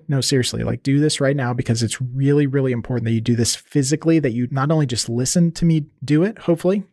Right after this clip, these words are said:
but also that you do this on your calculator. 'Cause it makes sense when you do it, and if you do it one time, I promise you'll be able to do it for all the other ones moving forward.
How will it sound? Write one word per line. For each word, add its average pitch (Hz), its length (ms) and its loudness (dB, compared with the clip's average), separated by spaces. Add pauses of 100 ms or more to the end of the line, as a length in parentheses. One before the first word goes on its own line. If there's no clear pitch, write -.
(120)
but 147 120 0
also 143 320 0
that 131 140 0
you 123 120 -2
do 120 180 0
this 113 260 0
on 117 180 -2
your 107 80 2
calculator. - 560 -4 (180)
'Cause 131 180 0
it 131 80 2
makes 135 280 -2
sense - 440 -2
when 160 120 2
you 147 120 2
do 151 160 2
it, 214 160 -2 (520)
and 147 120 2
if 143 120 -2
you 135 80 2
do 151 160 6
it 120 80 0
one 131 320 0
time, 147 400 0
I 120 60 -6
promise 131 540 -2
you'll 127 120 2
be 127 80 2
able 117 160 -2
to - 100 -14
do 113 140 2
it 113 80 -2
for - 120 -8
all 117 120 0
the 117 120 0
other 110 140 0
ones 107 260 -2
moving 117 280 0
forward. - 360 -4